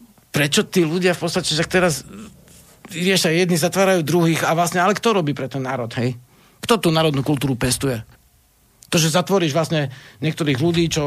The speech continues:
zneužívali svoju moc, to ako je všetko? No prečo vlastne,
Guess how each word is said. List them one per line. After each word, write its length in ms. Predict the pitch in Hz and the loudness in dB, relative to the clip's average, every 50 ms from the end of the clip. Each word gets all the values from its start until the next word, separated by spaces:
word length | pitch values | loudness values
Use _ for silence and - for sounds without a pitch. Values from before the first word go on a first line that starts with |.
| 139 139 | -2 -4
zneužívali 640 | - 131 117 - 151 151 185 196 185 147 151 156 151 143 | -4 -8 -6 -2 2 4 4 4 4 4 4 2 2 2
svoju 240 | - 151 156 151 | 2 2 4 4
moc, 360 | 147 143 147 165 165 - - - - - | 4 4 2 2 2 0 -4 -6 -8 -4
to 180 | - 175 165 - | -4 -4 -4 -2
ako 180 | - 139 - - | -8 -8 -4 -2
je 100 | 143 135 120 | -2 -2 -2
všetko? 300 | - 147 139 - - 196 156 - - - _ _ _ _ _ _ _ _ _ _ _ _ _ _ _ _ _ _ _ _ _ _ _ _ _ _ _ _ _ | -2 -4 -4 -2 -2 -2 -2 -2 -8 -20 _ _ _ _ _ _ _ _ _ _ _ _ _ _ _ _ _ _ _ _ _ _ _ _ _ _ _ _ _
No 120 | - 165 170 | -2 -2 0
prečo 320 | - - 226 233 226 208 | 2 2 2 2 2 0
vlastne, 400 | 175 160 151 113 156 147 135 120 | 0 0 -4 -4 -4 -6 -6 -6